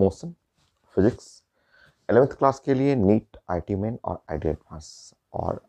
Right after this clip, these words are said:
अभी एक, अ, नया टॉपिक हम लोग इसमें डिस्कस करेंगे, स्प्रिंग। स्प्रिंग से रिलेटेड जितने टर्म हैं, डिफॉर्मेशन,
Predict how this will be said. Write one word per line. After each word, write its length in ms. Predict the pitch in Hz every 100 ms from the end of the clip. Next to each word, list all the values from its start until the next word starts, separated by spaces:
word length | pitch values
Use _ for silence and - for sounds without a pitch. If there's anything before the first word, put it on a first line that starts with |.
| _ -
अभी 200 | 156 165
एक, 240 | 139 -
अ, 140 | 90 90
नया 280 | 87 110 117 - -
टॉपिक 340 | - 87 80 87
हम 100 | 80
लोग 100 | 76
इसमें 220 | 71 78
डिस्कस 280 | 71 - 80
करेंगे, 400 | - 90 104 170 _ _ _ _ _ _ _
स्प्रिंग। 420 | - - - 143 - _ _ _ _ _ _ _ _ _ _ -
स्प्रिंग 400 | - - 175 180
से 220 | - 113
रिलेटेड 420 | 95 95 113 95 -
जितने 240 | - 98
टर्म 320 | - 85 82 80
हैं, 420 | 80 78 - 71 101
डिफॉर्मेशन, 920 | - - 82 76 73 - 76 73